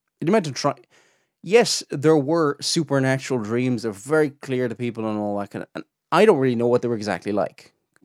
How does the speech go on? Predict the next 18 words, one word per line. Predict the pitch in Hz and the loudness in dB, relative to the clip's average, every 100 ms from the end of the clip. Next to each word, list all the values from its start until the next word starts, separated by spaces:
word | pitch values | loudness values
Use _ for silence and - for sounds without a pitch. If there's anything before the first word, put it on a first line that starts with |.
| _ _ _ _ _ _ _ - | _ _ _ _ _ _ _ 4
But | 185 | 6
at | 165 | 6
the | |
same | 127 139 98 | 0 0 -2
time, | - 147 165 104 - _ _ _ _ _ _ _ _ _ _ _ _ _ _ _ _ _ _ _ _ - | -2 0 0 -2 -8 _ _ _ _ _ _ _ _ _ _ _ _ _ _ _ _ _ _ _ _ 0
I | |
couldn't | 208 226 165 | 2 4 2
make | 123 | 0
head | 131 107 | -2 -4
nor | 104 | -6
tails | - 196 180 - - | -2 0 0 -2 -12
of | - 104 | -14 -10
my | 95 | -10
dreams. | 87 90 - _ _ | -10 -12 -14 _ _
You | - | -4
could | 233 | -2
interpret | 214 151 165 135 | -2 2 0 0
it | 123 | -8